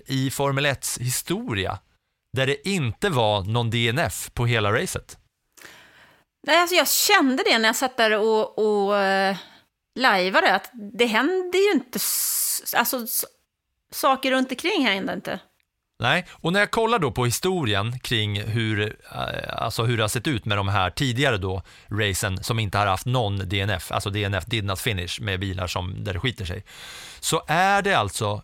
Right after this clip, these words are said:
Speaker 1: eh, mellan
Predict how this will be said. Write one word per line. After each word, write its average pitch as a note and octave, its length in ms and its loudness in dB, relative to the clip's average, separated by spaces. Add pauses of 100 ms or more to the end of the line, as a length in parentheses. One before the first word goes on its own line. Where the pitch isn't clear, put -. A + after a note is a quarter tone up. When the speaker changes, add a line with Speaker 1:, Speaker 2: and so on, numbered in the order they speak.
(140)
Speaker 1:
eh, G#2+ 380 -4 (1200)
mellan G3 520 2